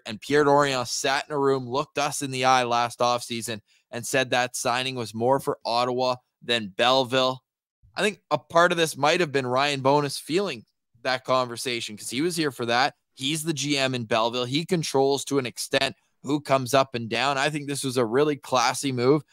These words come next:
for a guy who's bled for this organization all year and who I,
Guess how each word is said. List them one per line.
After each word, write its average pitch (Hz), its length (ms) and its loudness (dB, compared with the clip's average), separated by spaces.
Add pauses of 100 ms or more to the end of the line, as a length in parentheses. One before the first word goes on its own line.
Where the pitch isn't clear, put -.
(160)
for 139 100 2
a 131 60 2
guy 131 300 2
who's 123 200 -2
bled 127 420 2
for 143 80 -4
this 131 200 -2
organization 123 760 -2
all 117 180 2
year 139 440 -2 (240)
and 131 360 -2 (220)
who 131 400 0 (380)
I, 127 180 -2